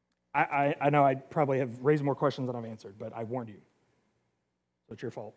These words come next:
at this point if you're still here. Um, today, I think where we're ending as we come to the table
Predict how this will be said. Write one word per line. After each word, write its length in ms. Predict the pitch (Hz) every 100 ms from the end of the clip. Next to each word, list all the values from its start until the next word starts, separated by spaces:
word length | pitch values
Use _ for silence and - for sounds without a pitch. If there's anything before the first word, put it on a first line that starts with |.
| -
at 120 | 113
this 100 | 110
point 200 | 117 110
if 80 | 117
you're 80 |
still 140 | 113 117
here. 220 | 120 - _ _ _ _ _ _ _ _ _ _ _ 185
Um, 500 | 190 170 139 117 - - - _ _ _ _ _ _ _ _ _ _ -
today, 240 | 175 202
I 80 | 190
think 220 | 190 175
where 160 | 165 160
we're 160 | 160
ending 300 | 156 156 151
as 120 | 139
we 80 | 131
come 160 | 131 139
to 60 |
the 100 | 123
table 380 | 117 120 107 104